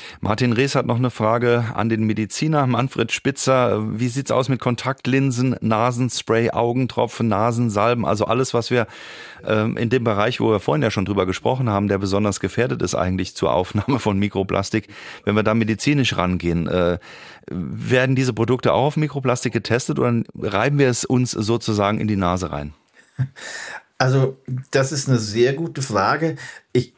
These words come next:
Speaker 2: gehe mal davon aus, dass wir das jetzt nicht mehr tun, weil, wie gesagt, in, äh, so-, solche kosmetische Produkte, in Anführungszeichen, oder auch Medizinprodukte,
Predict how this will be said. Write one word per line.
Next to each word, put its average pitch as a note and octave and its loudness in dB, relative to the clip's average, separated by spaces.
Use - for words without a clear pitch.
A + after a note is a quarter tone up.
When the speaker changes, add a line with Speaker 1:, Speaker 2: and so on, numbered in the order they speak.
Speaker 2:
gehe D3+ 4
mal F3 2
davon C#3+ -2
aus, A#2+ -2
dass C3+ -2
wir B2+ 2
das A#2 -2
jetzt A#2+ -4
nicht B2+ -6
mehr D#3+ -6
tun, D#3+ -4
weil, A#2+ 0
wie C#3 -2
gesagt, C3+ -2
in, A#2+ 2
äh, A2 0
so-, G2 -10
solche A#2 0
kosmetische C3+ -2
Produkte, C3 -2
in G2 0
Anführungszeichen, B2 0
oder G#2 0
auch G2 -2
Medizinprodukte, B2+ -2